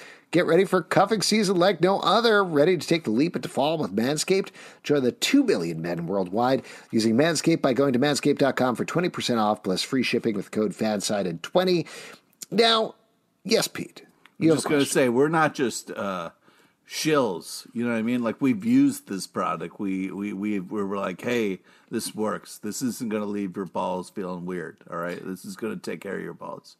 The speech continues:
Speaker 1: Well, you use the Lawnmower four point oh, right? And I made a jack-o'-lantern with one.
Speaker 2: Yep, and, uh, I,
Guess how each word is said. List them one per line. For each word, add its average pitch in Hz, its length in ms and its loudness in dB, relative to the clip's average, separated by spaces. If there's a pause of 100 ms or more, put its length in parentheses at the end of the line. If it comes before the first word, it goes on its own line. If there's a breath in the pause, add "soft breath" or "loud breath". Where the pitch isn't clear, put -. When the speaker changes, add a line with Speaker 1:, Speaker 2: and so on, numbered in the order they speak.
(100)
Speaker 1:
Well, 180 200 4
you 185 120 0
use 269 360 2
the 226 220 2
Lawnmower 180 560 2
four 180 240 0
point 175 240 0
oh, 240 140 0
right? 113 400 -2
And 127 320 -2
I 165 200 2
made 151 300 2
a 139 140 4
jack-o'-lantern 117 760 0
with - 220 -14
one. - 180 -18 (520 soft breath)
Speaker 2:
Yep, 151 300 2 (120)
and, 117 340 -2
uh, 113 400 2
I, 107 320 -2